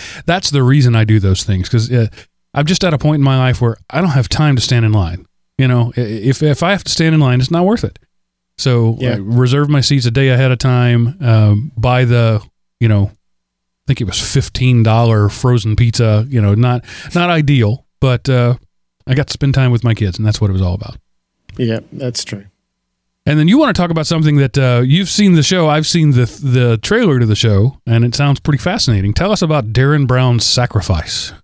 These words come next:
Speaker 2: Yeah, well, Derren Brown is a, uh, I, I always thought of him as a ma-, magician. He's always a stage magician, one of these kind of,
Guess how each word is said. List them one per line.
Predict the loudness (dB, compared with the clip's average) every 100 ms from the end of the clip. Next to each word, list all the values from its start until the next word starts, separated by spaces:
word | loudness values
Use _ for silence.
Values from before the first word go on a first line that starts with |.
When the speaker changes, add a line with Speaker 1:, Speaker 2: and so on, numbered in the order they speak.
| _ _ _ -12
Speaker 2:
Yeah, | -8 -4
well, | -2 -2
Derren | 0 2 2
Brown | 2 0 2 0
is | 0 0
a, | -2 -2 -2 -2
uh, | -2 -2 -4 -10 -20 _ _ -20 -12
I, | -12 -8
I | -2
always | 2 2 2 -2 -8
thought | -16 -4 -2 -2
of | -2
him | -2 0 -2
as | -2 -4 -2
a | -2 -2 -6 _ _
ma-, | -4 -2 0
magician. | 0 0 -2 -2 -4 -10 -20 _ _ _ -14
He's | -4 0
always | 2 2
a | 0
stage | -4 -2 -2 -2 -2 -4
magician, | -6 -4 -6 -6
one | -6 -6
of |
these | -6 -6 -6
kind | -6 -6
of, | -6 -10